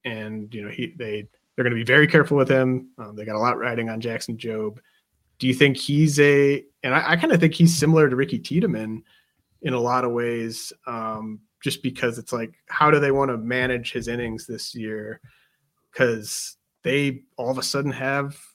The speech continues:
you know, five plus competent big league starters. You know, it's, it's not quite a, a Pirates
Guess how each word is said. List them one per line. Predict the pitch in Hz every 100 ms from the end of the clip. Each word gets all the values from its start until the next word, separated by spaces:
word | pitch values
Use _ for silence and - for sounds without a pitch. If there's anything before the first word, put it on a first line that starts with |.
| _ _ _
you | 156
know, | 143 131 131
five | _ - 117 127 139 131 -
plus | - 127 147 - - - _ _ _
competent | - 127 127 147 147 147
big | 160 139
league | 143 139
starters. | - - 123 143 156 156 156 170
You |
know, | 117
it's, | 113 -
it's | - -
not | 127 131 -
quite | - 135 135
a, | 127 120 _ _ _ _ _
a | 131
Pirates | - 135 135 131 - -